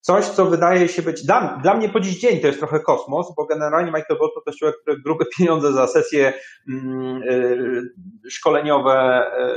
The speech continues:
y, bierze, tak? Jeżeli bym chciał u niego zamówić sesję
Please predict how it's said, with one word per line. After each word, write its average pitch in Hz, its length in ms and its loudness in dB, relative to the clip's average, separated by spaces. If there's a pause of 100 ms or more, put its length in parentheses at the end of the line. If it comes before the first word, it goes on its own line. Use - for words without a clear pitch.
(140)
y, 139 160 -6
bierze, 143 380 4
tak? 170 240 2
Jeżeli 147 260 -2
bym 156 140 -6
chciał 160 200 2
u 160 40 0
niego 156 200 -2
zamówić 143 360 -4
sesję 156 240 -4